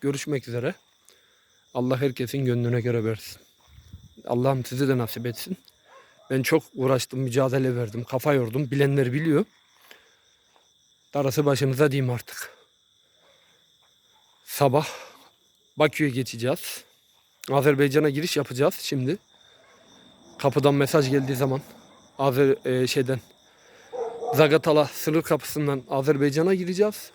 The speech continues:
Oradan Bakü'ye geçeceğiz. Beş yüz kilometre kadar bir yolum kaldı. Sonrasında dönüşe geçeceğiz nasipse.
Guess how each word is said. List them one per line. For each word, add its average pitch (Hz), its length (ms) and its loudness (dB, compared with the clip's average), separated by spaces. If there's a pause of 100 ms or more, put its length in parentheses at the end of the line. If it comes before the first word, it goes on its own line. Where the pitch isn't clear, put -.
Oradan 170 360 6
Bakü'ye 170 280 2
geçeceğiz. 135 640 -4 (1080)
Beş - 240 0
yüz 139 120 -4
kilometre 143 440 2
kadar 127 320 0
bir 123 60 -4
yolum 180 280 4
kaldı. 170 340 0 (540)
Sonrasında 151 540 2
dönüşe 147 260 2
geçeceğiz 117 540 -2
nasipse. - 520 -8